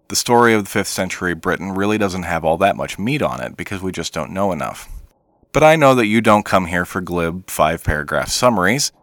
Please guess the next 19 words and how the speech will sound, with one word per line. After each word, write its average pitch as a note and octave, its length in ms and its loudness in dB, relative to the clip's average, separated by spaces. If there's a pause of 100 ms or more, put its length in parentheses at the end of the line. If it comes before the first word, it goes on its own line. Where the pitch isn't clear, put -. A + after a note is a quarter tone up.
(300)
especially F2+ 460 -4
after E2 280 0
all D#2+ 160 2
of D#2+ 80 -6
that D2 160 -2
introduction. D2+ 760 -2 (460)
Not C#2+ 160 -4
sure F2 120 -2
why E2 140 2
you D#2 120 -4
do A#2 280 4
come D#2 240 -4
here, E2 300 -2
but F#2+ 120 0
I G2 60 2
know A#2+ 220 2
it A2 80 4
ain't F#2+ 160 0
that. - 240 -10